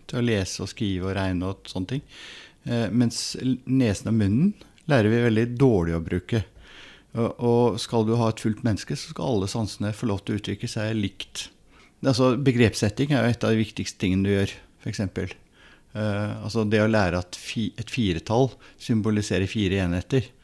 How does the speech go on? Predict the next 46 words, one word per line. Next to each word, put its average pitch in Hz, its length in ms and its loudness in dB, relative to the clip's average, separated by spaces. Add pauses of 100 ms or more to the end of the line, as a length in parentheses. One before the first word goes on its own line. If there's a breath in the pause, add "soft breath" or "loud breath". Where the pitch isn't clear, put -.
(360 soft breath)
det 113 140 0
er 104 100 2
begrepssetting. 90 680 -2 (680 soft breath)
Eh, 107 240 -2
og 104 160 -2
det 104 100 2
å 110 60 2
lære 92 320 2
hva 92 160 0
et - 80 -10
ord 101 320 -2
betyr, 123 480 0 (320)
er 110 80 0
begrepssetting. 101 680 -2 (480 loud breath)
Da 110 100 -4
kan 117 140 6
du - 20 6
like 120 240 2 (240)
godt 123 320 -6
lære 98 400 2
det 107 220 2
gjennom 101 420 2
å 98 160 -8
smake 98 320 -2
på 101 80 -6
en 104 80 -2
gulrot 101 320 -2
og 131 140 -2
kjenne 101 180 -2
at - 80 -10
den 92 80 -4
er 92 80 -4
søt, - 540 -4 (420 soft breath)
at - 140 -6
den 110 80 2
er 107 100 -2
bitter, 175 540 -2 (180)
at - 140 -8
den 113 100 0
er, 107 240 -2
eh, 110 800 -4
sprø, 113 360 0 (280)
at - 140 -6
den 110 80 2
er 110 80 0
saftig, 135 400 -2